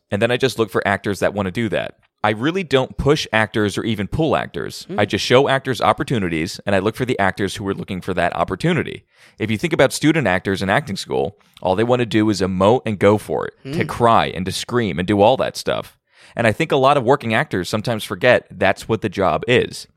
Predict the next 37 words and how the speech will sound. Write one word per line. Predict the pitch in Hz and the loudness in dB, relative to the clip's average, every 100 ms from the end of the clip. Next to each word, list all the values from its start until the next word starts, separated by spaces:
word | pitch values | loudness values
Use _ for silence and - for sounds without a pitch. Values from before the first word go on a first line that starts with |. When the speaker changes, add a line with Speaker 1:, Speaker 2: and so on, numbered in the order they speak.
| _ _ _ - | _ _ _ -4
Speaker 1:
And | 123 | 2
so | 151 | 4
I'm | 143 | 6
always | 147 147 113 | 4 2 0
looking | 151 127 | -2 -2
for | 117 | -2
the | 104 | 0
ones | 95 92 98 | 0 0 0
that | 92 | 0
are | 95 | -2
excited | 92 135 131 92 | 0 2 2 2
by | 92 | 2
the | 90 | 0
challenging | 90 107 98 101 101 | 0 -2 -2 -4 0
roles. | 135 71 - - _ _ _ | 0 0 -4 -14 _ _ _
And | - 101 | -2 0
I | |
think | 156 | 0
the | 139 | -4
challenging | - 143 175 175 180 | -2 0 2 0 0
roles | 131 95 101 | 2 4 2
allow | 101 95 104 | 0 2 2
for | - | 2
lots | 95 90 110 - | 0 2 2 -2
of | 120 | -4
different | 104 - 135 | -4 -2 -2
emotions, | 107 78 - 82 92 85 | 0 -2 -2 -6 -6 -4
lots | 85 95 | -2 -2
of | 113 | -2
different | 135 147 139 | -4 -6 -8
feelings, | 95 78 76 82 - - | -6 -4 -6 -10 -12 -8
and | 107 | -4
then | 101 | 0
hopefully | 120 143 113 98 92 | 0 -2 -4 -2 -2
really | 82 92 92 | -4 -4 -2
good | 92 98 | -4 -4
performances. | 104 185 147 87 - - | 2 2 2 -2 -10 -16